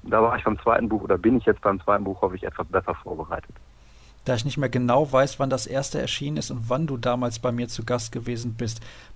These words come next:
Speaker 2: kommst du diesmal mit dem zweiten Buch ein bisschen früher raus, damit das mit dem Weihnachtsgeschäft auch noch hinhaut? Ist das so ein Fehler, aus dem du da gelernt hast, weil du das gerade auch angesprochen hast?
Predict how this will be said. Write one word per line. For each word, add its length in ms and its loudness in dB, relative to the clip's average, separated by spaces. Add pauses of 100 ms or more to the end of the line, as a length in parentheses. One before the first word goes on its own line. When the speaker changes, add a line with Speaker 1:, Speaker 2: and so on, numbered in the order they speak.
(140)
Speaker 2:
kommst 200 0
du 60 2
diesmal 300 2
mit 120 -2
dem 100 -2
zweiten 360 2
Buch 140 -2
ein 60 -2
bisschen 260 -2
früher 320 2
raus, 260 2
damit 240 0
das 120 -4
mit 120 -2
dem 120 0
Weihnachtsgeschäft 680 0
auch 80 0
noch 160 -2
hinhaut? 380 2
Ist 120 -6
das 120 0
so 100 0
ein 80 0
Fehler, 360 2
aus 120 -2
dem 160 0
du 80 -2
da 140 0
gelernt 360 0
hast, 140 -6
weil 80 0
du 60 2
das 160 0
gerade 240 2
auch 100 0
angesprochen 600 -4
hast? 300 -4